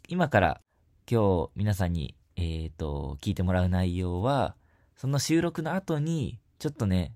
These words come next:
「どうだった？」みたいな話とか、パプアニューギニアのお話とか、ちょっとね、雑談チックにお話しした内容、もっとラフな感じにね、話した内容になりますので、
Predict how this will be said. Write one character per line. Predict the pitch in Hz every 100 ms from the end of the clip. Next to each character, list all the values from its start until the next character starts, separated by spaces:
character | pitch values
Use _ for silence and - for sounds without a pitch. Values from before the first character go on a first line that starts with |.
| -
「ど | 123
う |
だ | 104
っ | -
た？」 | 85 87 85
み | 92
た | 85
い | 65
な | - _ - - _
話 | 98 95 -
と | 82
か、 | - 87 73 - _ _ _ _
パ | - 107
プ | -
ア | 98
ニ | 92 104
ュ |
ー |
ギ | 104
ニ | 101 98
ア |
の | 95 95 92
お | -
話 | 98 98 92
と | 117
か、 | 107 131 127 92 -
ち | 175
ょ |
っ |
と | -
ね、 | 104
雑 | 85 98 - 104
談 | 101 98
チ | -
ッ | 101
ク | - 87
に | 64 - -
お |
話 | 90 87 85 92
し | -
し |
た | 160
内 | 139 110 98
容、 | 85 - _ _
も | 131
っ | -
と | 95 71 - _
ラ | - 123
フ | 110
な | 85
感 | 69 76
じ | 67
に | 71
ね、 | 110 127 _ _
話 | - 101 87
し |
た | 90
内 | 80 82 82
容 | 80
に |
な | 87
り | 87
ま | 92
す | -
の | 92
で、 | 147 175